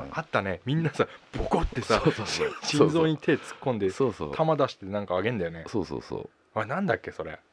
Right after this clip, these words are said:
Speaker 2: なんかなかったよね、
Speaker 1: あったあったあった。
Speaker 2: そうそう。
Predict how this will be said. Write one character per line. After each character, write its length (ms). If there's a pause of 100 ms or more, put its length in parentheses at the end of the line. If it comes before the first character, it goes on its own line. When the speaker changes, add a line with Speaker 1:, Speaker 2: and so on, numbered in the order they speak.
(140)
Speaker 2:
な 120
ん 60
か 100
な 140
か 80
っ 60
た 100
よ 60
ね、 200 (160)
Speaker 1:
あ 80
っ 100
た 100
あ 40
っ 80
た 100
あ 20
っ 40
た。 160
Speaker 2:
そ 60
う 40
そ 160
う。 120